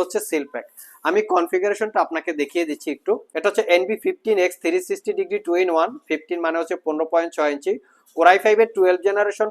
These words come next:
প্রসেসর, দুইশো ছাপ্পান্ন জিবি এসএসডি, আট জিবি হচ্ছে র্যাম। ল্যাপটপটা ফিফটিন পয়েন্ট সিক্স ইঞ্চি আইপিএস প্যানেল, যেটা থ্রি সিক্সটি ডিগ্রি মোডে রোটেট করে ইউজ করতে পারবেন। আর এটা নিডস হচ্ছে ফোর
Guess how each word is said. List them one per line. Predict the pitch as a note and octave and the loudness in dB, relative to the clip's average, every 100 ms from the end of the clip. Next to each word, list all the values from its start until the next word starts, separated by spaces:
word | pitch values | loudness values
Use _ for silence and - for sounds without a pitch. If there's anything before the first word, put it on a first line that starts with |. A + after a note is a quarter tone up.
| G3+ | -4
প্রসেসর, | F#3 F#3+ G#3 A#3 - _ _ _ - | -6 -4 0 -2 -4 _ _ _ -4
দুইশো | E3 F#3+ F#3 | -2 -2 2
ছাপ্পান্ন | A3+ - F#3+ G3 F#3+ | 2 2 0 -2 -2
জিবি | G3+ G3+ D#3+ | 2 2 2
এসএসডি, | F#3 F3 G#3+ A#3+ - | -2 -4 -4 -4 0
আট | D3+ D3 | 0 0
জিবি | E3+ F3+ E3 | -4 -2 -4
হচ্ছে | D#3+ D3+ | -4 -4
র্যাম। | C3 B2 _ _ D3 | -2 -6 _ _ -2
ল্যাপটপটা | D3+ E3+ E3 F3+ - _ _ - | -2 -2 -2 -4 -4 _ _ -6
ফিফটিন | E3+ F3 G3+ - | -4 -2 -4 2
পয়েন্ট | G#3 G3+ G3 | 2 2 0
সিক্স | F3+ - G3+ | -2 0 -2
ইঞ্চি | G3+ G3+ D3+ | 0 2 2
আইপিএস | D3+ E3+ F3 - | 2 -2 -4 -2
প্যানেল, | D#3+ D#3+ F3+ | -2 -2 -2
যেটা | D3+ D3 - | -4 -4 -6
থ্রি | D#3 D3+ | -8 -6
সিক্সটি | E3 - E3+ | -8 -6 -6
ডিগ্রি | E3 E3+ | -4 -4
মোডে | E3+ D3+ | -4 -6
রোটেট | C#3+ D#3+ - | -6 -8 -6
করে | D#3 | -6
ইউজ | D#3 - | -6 -6
করতে | E3 F3+ E3+ | -8 -6 -2
পারবেন। | D#3 F#3+ B3 _ - - | -2 -2 -6 _ -18 0
আর | C#3+ D3 | 2 2
এটা | E3+ D#3 | 2 0
নিডস | E3 F#3 - | 0 -2 -2
হচ্ছে | G3+ B3 B3 | -2 -2 -2
ফোর | - | 0